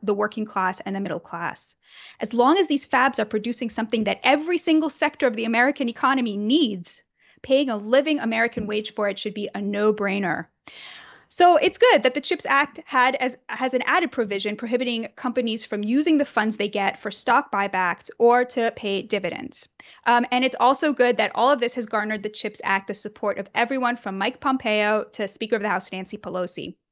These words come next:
Speaking of Pelosi, there's something of a fake news meme going round about a recent stock purchase her husband made. Paul Pelosi recently bought five million dollars in shares of NVIDIA,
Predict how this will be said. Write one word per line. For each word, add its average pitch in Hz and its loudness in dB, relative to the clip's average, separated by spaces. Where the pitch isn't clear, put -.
Speaking 381 2
of 359 -2
Pelosi, 226 0
there's 269 4
something 403 0
of 269 4
a 254 4
fake 254 0
news 254 -2
meme 220 0
going 196 -2
round 208 0
about 196 0
a 196 0
recent 254 -2
stock - 0
purchase 190 -6
her 214 -4
husband 208 -4
made. 165 -6
Paul 269 2
Pelosi 294 2
recently 254 -2
bought - 2
five 285 2
million 262 0
dollars 196 2
in 220 -4
shares 208 0
of 202 -2
NVIDIA, 202 2